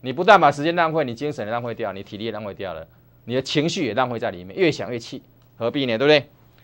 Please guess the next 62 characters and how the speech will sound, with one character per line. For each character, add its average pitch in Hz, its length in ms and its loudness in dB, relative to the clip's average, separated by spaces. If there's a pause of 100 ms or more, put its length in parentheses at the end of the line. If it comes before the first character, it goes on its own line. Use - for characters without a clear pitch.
(120)
高 262 200 12
档 170 240 8
你 131 80 0
为 170 60 2
什 143 100 0
么 117 60 0
不 127 80 -2
跑？ 107 240 -4 (540)
投 113 80 -8
资 120 40 -6
朋 123 80 -4
友， 104 240 -4
时 - 140 -14
间 143 80 -6
的 131 60 -6
关 127 180 -4
系 120 140 -12
啦， 92 180 -6
讲 92 160 -14
不 104 80 -10
完 82 140 -6
了 85 80 -10
哈， 90 160 -8 (680)
破 117 160 -4
底 82 140 -16
了， 76 80 -20 (460)
你 107 100 -12
在 135 80 -2
等 98 180 -8
待 110 100 -6
它 117 120 -6
反 90 180 -10
弹， 80 160 -18 (640)
拉 233 200 12
一 226 40 12
个 196 80 8
长 165 180 6
红 156 140 4
棒 151 120 6
啊， 127 120 0
又 127 80 0
破 117 160 0
底 82 160 -12
了， 80 160 -16
有 107 120 -2
用 160 160 6
吗？ 135 200 -2
没 104 140 -8
用， 107 120 -4
为 139 100 0
什 127 140 -4
么？ 90 160 -8 (1160)
高 254 180 12
档 185 220 10
到 175 120 12
底 151 60 6
有 139 100 6
什 143 120 2
么 110 80 -2
迹 117 120 -6
象？ 113 240 -4 (1300)
哦， 95 600 -4